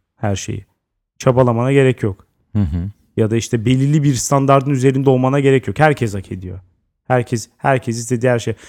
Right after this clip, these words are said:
Speaker 1: Ya da işte mesela herkes çok özel. Bu da mesela buna sebep oluyor bence. Bir yandan da mesela toplum dinamikleri gereği o adamın gidip birisiyle, e, bir şey yaşayabilmesi için mesela flörtü işte kendisi başlatması gerekir. Biraz da böyle çal-, çelişen şeyler de var.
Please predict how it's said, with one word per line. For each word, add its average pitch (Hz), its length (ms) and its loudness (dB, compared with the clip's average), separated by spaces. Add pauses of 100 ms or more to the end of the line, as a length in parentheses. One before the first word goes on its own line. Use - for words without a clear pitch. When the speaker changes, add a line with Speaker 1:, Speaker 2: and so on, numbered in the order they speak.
(140)
Speaker 1:
Ya 131 120 0
da 147 60 2
işte 143 140 -4
mesela 147 240 2
herkes 160 420 4
çok 151 220 0
özel. 104 320 0 (840)
Bu 135 120 4
da 165 100 8
mesela 117 460 0
buna 110 280 -4 (260)
sebep 117 400 -4
oluyor 104 220 -2
bence. 98 260 -6 (140)
Bir 117 200 -2
yandan 196 360 6
da 185 60 4
mesela 175 320 6
toplum 180 360 4
dinamikleri 180 580 2
gereği 170 560 2 (300)
o 180 160 6
adamın 165 440 4
gidip 139 320 -2 (340)
birisiyle, 170 800 2 (260)
e, 123 140 -2
bir 135 60 -2
şey 175 160 2
yaşayabilmesi 165 600 0
için 156 140 -4
mesela 151 220 0
flörtü 160 640 0 (340)
işte - 340 -2
kendisi 151 440 0
başlatması 117 580 2
gerekir. 104 500 0
Biraz 180 300 4
da 185 60 2
böyle 196 180 4
çal-, 147 520 -4
çelişen 156 420 0
şeyler 170 400 2
de 117 100 2
var. 92 240 -8